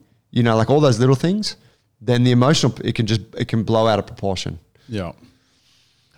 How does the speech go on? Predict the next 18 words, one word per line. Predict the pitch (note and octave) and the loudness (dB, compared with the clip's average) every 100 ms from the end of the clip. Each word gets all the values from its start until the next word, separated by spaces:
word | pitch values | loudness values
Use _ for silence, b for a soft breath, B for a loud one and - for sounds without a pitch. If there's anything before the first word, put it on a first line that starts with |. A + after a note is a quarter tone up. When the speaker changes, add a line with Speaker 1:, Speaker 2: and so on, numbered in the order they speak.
| - | -4
Speaker 2:
And, | A#2+ A#2 | -4 -2
and | A#2+ A#2+ B2 | 0 0 0
empathy, | C3+ - E3+ E3+ C#3 A#2 | -2 0 -2 2 2 4
like, | G2 F#2+ - | 2 -2 -2
a | |
lot | A#2+ D#3 | 0 0
of | |
people, | - C#3+ A#2 G#2+ | 0 -2 0 0
when | G2 G2 | 0 -2
they | F#2+ | -4
hear | F#2+ G#2 | -2 -2
that | G2+ G#2+ | -2 -2
word, | G2+ F#2+ | -4 -4
they | F2 | -6
think | F2+ F#2 F2 | -8 -8 -10
it's, | D2+ - | -10 -10
like, | D#2+ - | -10 -10
a, | C#2+ | -12